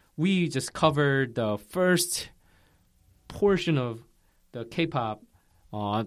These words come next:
I mean, career of Lee Soo-man for, like, so long and detail because, like, after a certain point, uh, Min Hee-jin or Lee Sung-soo and other guys pops in, but at first it was clearly him and maybe Yoo Young-jin and later Kenji, but, like, so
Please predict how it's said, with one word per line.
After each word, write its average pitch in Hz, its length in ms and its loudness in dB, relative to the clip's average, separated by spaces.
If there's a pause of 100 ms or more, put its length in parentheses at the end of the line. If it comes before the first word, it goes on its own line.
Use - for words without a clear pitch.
I 120 100 0
mean, 107 360 -6 (500)
career 143 360 2
of 107 160 0 (160)
Lee 156 120 2
Soo-man 113 440 -2
for, 104 280 -8
like, 101 200 -10
so - 180 0
long 110 460 -2
and 98 200 -8
detail 120 480 -4
because, 92 580 -12 (680)
like, 120 120 -10
after 156 200 -2
a 151 40 0
certain 139 280 2
point, 117 480 -4 (200)
uh, 98 380 -6
Min 139 240 6
Hee-jin 120 540 2
or 104 220 -2
Lee 123 140 -2
Sung-soo 117 360 0
and 110 100 -4
other 123 200 0
guys 104 260 -4
pops - 340 -2
in, 135 140 2
but 113 180 0
at 175 180 2
first 180 380 0
it 131 60 -2
was 120 120 -4
clearly 180 580 6
him 104 340 2 (340)
and 139 220 2
maybe 131 260 2
Yoo 127 160 2
Young-jin 117 440 2
and 95 220 -4
later 95 220 -4
Kenji, 107 580 -4
but, 101 160 -4
like, 101 200 -6
so 120 220 -4